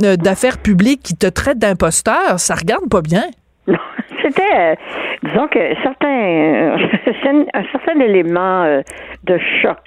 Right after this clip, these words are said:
Speaker 2: quand on voit, euh, cette, euh, cette page couverture-là. D'ailleurs, McLean sont réputés pour faire
Speaker 1: Oui.
Speaker 2: des couvertures choc. On le sait, hein, il y avait un certain
Speaker 1: Ben oui.
Speaker 2: bonhomme carnaval.
Speaker 1: <laughs> En effet,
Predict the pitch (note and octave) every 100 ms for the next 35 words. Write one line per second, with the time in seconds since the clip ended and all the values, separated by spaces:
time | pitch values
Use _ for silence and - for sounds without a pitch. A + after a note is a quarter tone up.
0 | - - D#3+ D3+ D3+ C#3+ D3 D#3 D#3+ C#3+
1 | B2+ G2+ - - - - - - - D3+
2 | - - C3+ C3+ - D#3+ - E3 D#3+ -
3 | D#3 E3+ - F#3 F3 A#3 - - - G#3
4 | A3 G3+ - F#3+ G#3+ A3+ - E3+ D#3+ D#3
5 | C3 A2+ F2 F2 - E3 - - F3+ C3+
6 | - - A#3 E3+ - D3 B2+ - - G#2+
7 | - - - - - - - - - -
8 | D#3 - - C#4+ C#4 C4+ G3 D#3+ D#3+ D#3+
9 | D3 E3+ E3 D#3+ E3 F3+ E3 E3+ F3 E3+
10 | E3 D#3+ D#3 G3 - F4 - D4+ - D#4
11 | - D4 B3+ - C#4 - C#4+ - G3+ D#4
12 | C#4 A#3+ - B3+ F#4 - A#3 D4+ C4+ -
13 | - - - - C4+ C4+ C4 - A3+